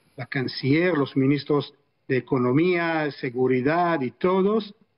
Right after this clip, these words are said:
para estrechar aún más las buenas relaciones entre Argentina e Israel en todos los ámbitos. Pensamos que tecnología israelí puede complementar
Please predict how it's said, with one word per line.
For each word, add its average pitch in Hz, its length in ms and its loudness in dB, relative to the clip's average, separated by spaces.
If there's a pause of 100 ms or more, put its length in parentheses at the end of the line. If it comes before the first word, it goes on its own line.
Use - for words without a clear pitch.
(120)
para 160 180 0
estrechar 170 640 -2
aún 151 300 2
más 175 360 0
las 135 180 -4
buenas 147 340 0
relaciones 165 720 0 (340)
entre 143 320 0
Argentina 143 580 0
e 139 40 0
Israel 151 360 0
en 143 120 -2
todos 135 160 0
los 135 180 -2
ámbitos. 160 600 -2 (360)
Pensamos 143 560 0
que 135 140 0
tecnología 139 760 0
israelí 139 760 0
puede 143 340 0
complementar 139 960 -2